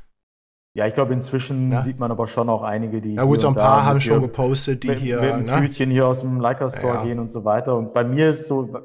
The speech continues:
Speaker 1: also ich könnte es mir wahrscheinlich kaufen, ich möcht's einfach nicht. Also ich meine, es ist Pandemiezeit, wir verreisen auch nicht alle so sehr. Ich, äh, bin,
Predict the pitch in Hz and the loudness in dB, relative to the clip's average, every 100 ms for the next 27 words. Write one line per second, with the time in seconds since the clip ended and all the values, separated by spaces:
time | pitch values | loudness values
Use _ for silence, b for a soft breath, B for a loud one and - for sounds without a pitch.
0 | - 120 - 127 - 156 156 160 151 143 | -12 -14 -16 -16 -6 -6 -4 -2 -2 -2
1 | 143 139 135 139 135 135 127 - b b | -4 -4 -4 0 0 -2 -10 -10 b b
2 | b b b _ 127 110 95 - 104 95 | b b b _ -14 -8 -8 -8 -12 -12
3 | 98 90 92 - 113 113 120 113 123 131 | -16 -18 -20 -16 -10 -6 -6 -4 -2 0
4 | 131 131 127 120 131 - 127 123 117 117 | 0 -4 -6 -8 -8 -2 0 0 -2 -4
5 | 127 127 120 120 - 104 104 127 123 117 | -2 -2 0 -4 -6 -2 -2 -2 -4 -4
6 | 113 - 117 117 113 117 113 113 113 113 | -6 -6 -6 -6 -6 -8 -4 -4 -2 -6
7 | - 113 113 113 123 120 120 123 | -10 -14 -14 -12 -12 -10 -12 -14